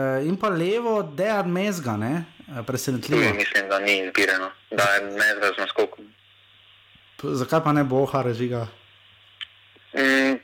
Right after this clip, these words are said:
Speaker 2: pa dobro, te poteze, em, em, Mezga je bil eden izmed redkih nogometašev, eh, pod Zlatkom Zahovićem, ki je lahko v polnem šprintu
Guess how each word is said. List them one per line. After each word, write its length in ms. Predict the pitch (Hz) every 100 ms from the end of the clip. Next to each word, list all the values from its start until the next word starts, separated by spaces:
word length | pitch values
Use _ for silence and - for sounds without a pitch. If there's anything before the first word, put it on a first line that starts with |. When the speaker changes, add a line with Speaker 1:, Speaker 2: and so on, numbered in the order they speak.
| _
Speaker 2:
pa 100 | 135
dobro, 280 | 127 151 135
te 140 | 151
poteze, 540 | 135 143 139 143 123 110 107 104
em, 280 | 104 104 101 _ _ - - - _ _ _ _ _ _ _ _ _ _
em, 540 | 131 120 117 117 117 110 _ _
Mezga 600 | - 120 131 143 131 123 113
je 240 | 110 110
bil 240 | 107 120 131 135 120 127 - _ _ _ _ _ _ _ _ _ _ - -
eden 260 | 120 156 170
izmed 260 | 131 123 113
redkih 360 | - - - 120
nogometašev, 760 | 120 113 110 117 120 - 110 107 104 104 104 104 107
eh, 360 | 104 104 104 104 _ - _ _ -
pod 180 | 113 104
Zlatkom 360 | 104 117 - 117
Zahovićem, 500 | 117 120 120 120 110
ki 160 | -
je 100 | 107
lahko 280 | 107 107 123
v 80 | 123 123 - -
polnem 420 | 123 127 123 117
šprintu 540 | - - 113 123 120